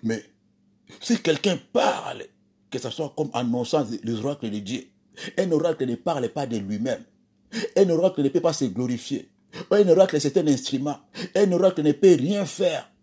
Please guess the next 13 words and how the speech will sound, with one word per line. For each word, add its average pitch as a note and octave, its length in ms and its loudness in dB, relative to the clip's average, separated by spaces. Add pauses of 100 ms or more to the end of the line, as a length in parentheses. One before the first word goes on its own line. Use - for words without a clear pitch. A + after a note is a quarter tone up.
(640)
Ne C#3 100 4
peut F3 240 4
ni D3+ 300 -2
guérir, D3 420 2 (220)
ni F#3 120 0
donner C#3+ 220 4
des C3+ 200 2
instructions, C3+ 580 -4 (140)
ni F3 140 -4
des C3 200 2
orientations. B2+ 600 -2 (2000)
Un F#3+ 180 0
oracle, E3 500 2